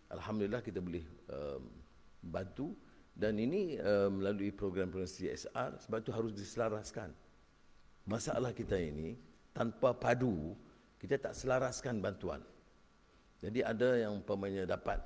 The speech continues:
bantuan daripada kerajaan persekutuan, dia tak bagi tahu berapa kerajaan negeri bagi, dia tak bagi tahu apa yang diberikan oleh pusat zakat. Ya. Jadi, eh, ada yang dapat itu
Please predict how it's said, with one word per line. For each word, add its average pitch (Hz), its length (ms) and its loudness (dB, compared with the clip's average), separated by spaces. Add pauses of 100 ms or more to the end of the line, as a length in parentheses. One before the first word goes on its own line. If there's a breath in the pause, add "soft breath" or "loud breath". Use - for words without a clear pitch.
bantuan 98 640 0
daripada 85 400 0
kerajaan 87 320 -4
persekutuan, 92 400 -4 (560 soft breath)
dia 127 160 0
tak 110 160 2
bagi 120 160 2
tahu 120 160 4
berapa 107 400 2
kerajaan 107 320 -2
negeri 139 240 4
bagi, 98 300 2 (640 loud breath)
dia 120 160 6
tak 123 160 8
bagi 120 160 2
tahu 123 480 2
apa 120 160 -2
yang 131 160 6
diberikan 123 320 2
oleh 123 240 -2
pusat 123 240 -6
zakat. 117 400 -2 (880)
Ya. 64 160 -12 (580)
Jadi, 117 380 2 (640)
eh, - 560 -8
ada 120 160 6
yang 110 160 6
dapat 104 400 0
itu 151 320 2